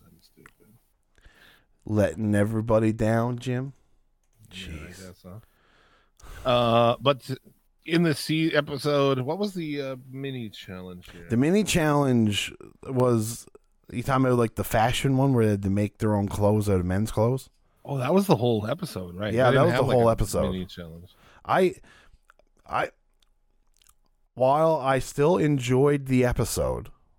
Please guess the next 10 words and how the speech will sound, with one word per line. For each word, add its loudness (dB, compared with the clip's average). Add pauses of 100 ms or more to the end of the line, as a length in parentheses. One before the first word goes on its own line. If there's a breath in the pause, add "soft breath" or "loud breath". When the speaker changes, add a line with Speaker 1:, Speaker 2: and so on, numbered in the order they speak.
(140)
Speaker 2:
okay? -4 (180)
Speaker 1:
Yeah. -12
Speaker 2:
The 0
fashion 0
stuff, -2 (380)
I 0
don't -2
like. -12 (1400 soft breath)
Speaker 1:
Yeah, 2
that's, 0